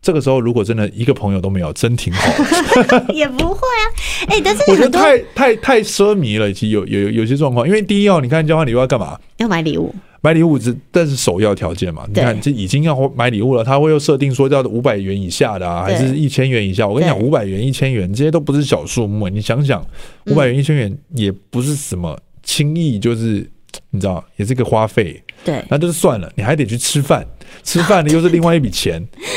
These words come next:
Speaker 1: 然后吃完饭之后，结果交换礼物完之后，他们后面又要续拖，
Speaker 2: <laughs>
Speaker 1: 就是一个无止境。然后你看，如果你有三场，你等于就是大概花了大概会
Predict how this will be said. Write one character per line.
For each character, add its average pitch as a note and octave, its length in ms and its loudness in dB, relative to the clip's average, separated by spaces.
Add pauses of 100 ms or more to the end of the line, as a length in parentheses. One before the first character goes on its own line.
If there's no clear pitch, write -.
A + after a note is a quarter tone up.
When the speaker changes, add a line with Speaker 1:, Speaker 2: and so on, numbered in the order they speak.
(600)
Speaker 1:
然 D#3+ 80 4
后 G3 80 4
吃 - 160 0
完 G3 180 4
饭 G3+ 220 2
之 F#3 100 0
后， G3+ 160 4
结 F3 120 2
果 F#3 100 4
交 F#3+ 220 2
换 F#3+ 180 2
礼 B2 100 2
物 D#3+ 160 4
完 A#2 220 0
之 C3 60 0
后， C#3 100 2 (100)
他 - 240 -4
们 F#3+ 140 0
后 G3+ 80 2
面 G3 180 0
又 A3+ 220 6
要 F#3 100 6
续 F3 220 0
拖， C3+ 320 2 (480)
Speaker 2:
<laughs> - 540 -12
Speaker 1:
就 A3 100 2
是 A3+ 140 0
一 G#3+ 80 2
个 F#3 120 4 (100)
无 F#3 100 4
止 D3 120 2
境。 C#3 160 0
然 C3+ 80 4
后 D#3 80 2
你 C3 80 0
看， D3+ 100 2
如 C#3+ 100 4
果 C#3+ 100 2
你 B2 60 -2
有 A2 100 0
三 B2 320 0
场， F#2+ 260 -4 (340)
你 A2+ 100 -2
等 G2+ 120 0
于 F#2 120 -2
就 A#2+ 160 2
是 A2+ 100 -6
大 A#2 160 0
概 A2 280 0
花 A2+ 260 -2
了 F#2+ 80 -4
大 G#2 120 0
概 G2 180 -2
会 F#2 380 -4